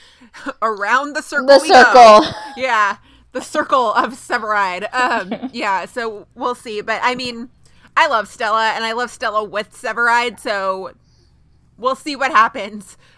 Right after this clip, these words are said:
Speaker 1: Um, yeah, I've got my fingers crossed that, you know, Severide maybe snaps out of his ways, but I,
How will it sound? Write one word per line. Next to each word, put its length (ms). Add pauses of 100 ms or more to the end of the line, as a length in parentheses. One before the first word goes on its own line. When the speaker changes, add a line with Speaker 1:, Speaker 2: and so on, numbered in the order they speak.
(120)
Speaker 1:
Um, 540 (420)
yeah, 240
I've 200
got 140
my 100
fingers 340
crossed 360
that, 140
you 80
know, 300 (220)
Severide 540
maybe 560
snaps 500
out 140
of 60
his 140
ways, 480
but 240
I, 140